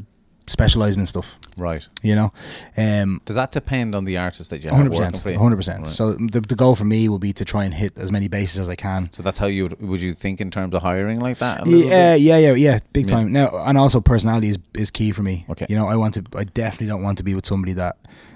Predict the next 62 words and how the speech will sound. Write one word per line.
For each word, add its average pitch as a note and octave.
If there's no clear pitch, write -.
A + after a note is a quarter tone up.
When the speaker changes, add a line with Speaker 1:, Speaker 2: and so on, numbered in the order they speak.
Speaker 1:
even G2+
rubs G#2
me G#2
up G2+
remotely F#2+
the F#2
wrong F2
way, F2+
or G2+
we G#2+
don't F#2+
gel. E2+
Speaker 2:
Yeah. F2
Speaker 1:
you G2
know, G2
for G2+
whatever G2+
reason. F2
Speaker 2:
'Cause G2+
it's -
a -
lot D#2+
of G#2
hours F#2+
to G2
get F2+
Speaker 1:
A D3
lot D#3+
Speaker 2:
it. D3
Speaker 1:
of B2+
hours, B2
a A#2
lot A#2+
of, A2+
and, A2+
and A#2
you A#2
find B2
artists A2+
have F#2
egos, G2+
so F#2
a F#2+
lot A2
of F#2+
egos, G2+
so G2
you F#2+
want G#2+
them G2
to F2+
try G2
and F#2+
not F2+
clash F2+
as -
much F#2
as -
possible, G2+
you G2
know? G2
Speaker 2:
Yeah. F#2